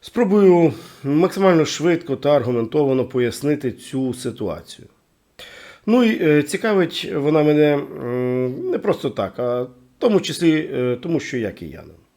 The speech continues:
Отже, перше. Зруйнувати саму дамбу — це справа не з легких. Якщо Каховську гес московіти замінували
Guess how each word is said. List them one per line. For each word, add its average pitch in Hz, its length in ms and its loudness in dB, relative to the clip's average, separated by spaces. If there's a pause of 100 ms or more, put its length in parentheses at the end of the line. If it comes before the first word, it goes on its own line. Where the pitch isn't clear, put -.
(720)
Отже, 214 280 2
перше. - 420 -6 (880)
Зруйнувати 233 560 2
саму 190 440 4
дамбу — 143 580 -2
це 220 220 0
справа 156 440 2
не 131 200 2
з 101 100 -6
легких. - 420 -10 (680)
Якщо 202 300 4
Каховську 160 680 -2
гес 113 440 -2
московіти 143 600 -2
замінували 131 760 0